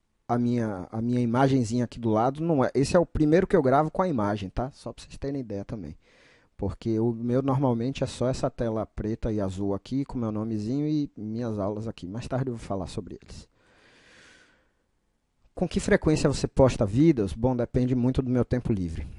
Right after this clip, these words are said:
tá? Por exemplo, final, hoje eu tô em dezessete de junho de dois mil e doze.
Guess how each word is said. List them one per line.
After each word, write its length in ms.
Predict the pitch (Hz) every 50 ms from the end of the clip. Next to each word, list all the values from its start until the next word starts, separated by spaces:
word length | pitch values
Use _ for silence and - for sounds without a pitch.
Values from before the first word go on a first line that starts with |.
| - - -
tá? 240 | - 107 101 113 120 - - - - _
Por 120 | - 117
exemplo, 420 | 113 110 95 110 110 107 - 120 104
final, 680 | - - - 123 113 113 117 113 117 120 117 113 113 - _ _ _ _ _ _ _ - - - - - - - -
hoje 240 | 113 120 120 117
eu 60 | 131 120
tô 440 | _ - 127 131 131 135 143 143
em 640 | 135 131 135 139 139 143 139 135 131 131 127 120 120 117
dezessete 600 | 107 117 113 123 117 - - - 139 135 - 135
de 140 | 123 127 120
junho 440 | 113 107 120 127 135 143 147 139 135
de 120 | 127 131
dois 200 | 120 123 123 117
mil 140 | 117 127 131
e 40 | 123
doze. 540 | 104 101 117 113 110 101 95 87 80 71